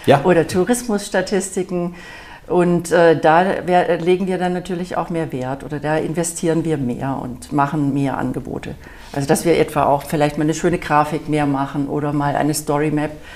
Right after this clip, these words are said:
Speaker 1: Ja.
Speaker 2: und, äh, Dinge, die selten nachgefragt sind, die wir aber auch veröffentlichen müssen. Wir arbeiten ja aufgrund von Gesetz, also es
Speaker 1: Ja.
Speaker 2: ist nicht freiwillig.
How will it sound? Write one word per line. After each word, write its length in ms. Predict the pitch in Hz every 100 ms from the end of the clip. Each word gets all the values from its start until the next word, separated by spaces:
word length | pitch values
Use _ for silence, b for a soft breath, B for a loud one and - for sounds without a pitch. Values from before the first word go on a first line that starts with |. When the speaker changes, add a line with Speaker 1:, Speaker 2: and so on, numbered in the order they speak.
| B B
Speaker 1:
Ja. 140 | -
Speaker 2:
und, 420 | - 156 151 143 -
äh, 380 | 160 151 143 143
Dinge, 260 | 147 185 170
die 140 | 170
selten 400 | 156 160 165 185
nachgefragt 640 | 151 170 202 - 185 180
sind, 180 | - 170
die 140 | 180 170
wir 100 | 151
aber 220 | 156 147
auch 100 | 151
veröffentlichen 540 | 180 175 180 175 175
müssen. 240 | 185 208 175
Wir 220 | 170 165
arbeiten 320 | 165 165 165
ja 120 | 160
aufgrund 360 | 151 - 175 156
von 160 | 175 160
Gesetz, 480 | 151 170 202 - - B
also 100 | - 175
es 60 | 165
Speaker 1:
Ja. 20 |
Speaker 2:
ist 60 |
nicht 120 | 165 -
freiwillig. 500 | 156 160 180 226